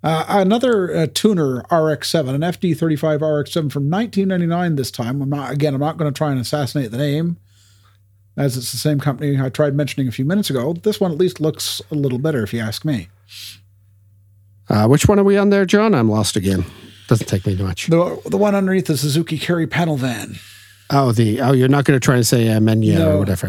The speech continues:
Speaker 2: Uh, Menya.
Speaker 1: Yeah.
Speaker 2: That's
Speaker 1: No,
Speaker 2: why
Speaker 1: I
Speaker 2: you
Speaker 1: have no
Speaker 2: confuse
Speaker 1: idea.
Speaker 2: me.
Speaker 1: Sorry about that.
Speaker 2: That's okay. Oh, this is a, this is the newer, uh, R X seven.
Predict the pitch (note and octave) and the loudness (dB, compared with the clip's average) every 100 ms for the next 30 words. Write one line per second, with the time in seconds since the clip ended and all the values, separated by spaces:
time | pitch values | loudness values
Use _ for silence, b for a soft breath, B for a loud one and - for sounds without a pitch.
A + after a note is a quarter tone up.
0 | F#2+ A#2 G#2+ E3+ G2+ C3 E3+ C#3 G2 b | -4 -2 2 2 2 0 -2 -4 -8 b
1 | b - F3 G#3+ - D#3 C#3 B2+ C#3 B2 | b 2 2 2 2 2 2 2 0 2
2 | G#2 - F#2+ - _ B B B B F#3 | 0 0 -2 -4 _ B B B B -2
3 | E3 A#2+ A2 G#2+ A2 - _ _ _ E3 | -2 -2 -8 -10 -12 -16 _ _ _ 2
4 | A3+ - C#3+ F#2 F2 - D#3 F#3 F3+ F3+ | 2 2 0 -2 -4 0 4 4 4 4
5 | F3 D3 C#3+ D3+ E3+ - D3 D3+ B2+ C#3+ | 4 4 2 2 2 4 2 4 4 4
6 | D3+ A#2+ F2+ - _ A2 G2 - A2 G2 | 4 2 -2 -10 _ -8 -6 -2 -2 -2
7 | - A2+ F2+ | -2 -2 -2